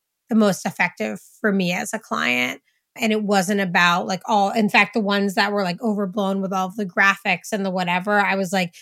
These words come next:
"There's no there there," right? And I think the same is true of, like, an onboarding process. And I think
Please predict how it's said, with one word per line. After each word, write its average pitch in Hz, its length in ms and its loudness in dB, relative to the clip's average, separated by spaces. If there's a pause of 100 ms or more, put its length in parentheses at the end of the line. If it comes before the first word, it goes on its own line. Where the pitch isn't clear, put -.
(100)
"There's 233 240 4
no 220 240 6
there 180 400 4
there," 175 440 -4
right? 196 400 6
And 214 120 0
I 196 80 4
think 214 200 0
the 185 80 -2
same 190 300 -2
is 180 140 -4
true 202 200 -4
of, 185 100 -2
like, 180 160 -6
an 196 80 -6
onboarding 185 580 -2
process. 190 440 -2 (320)
And 247 80 4
I 226 60 6
think 220 360 4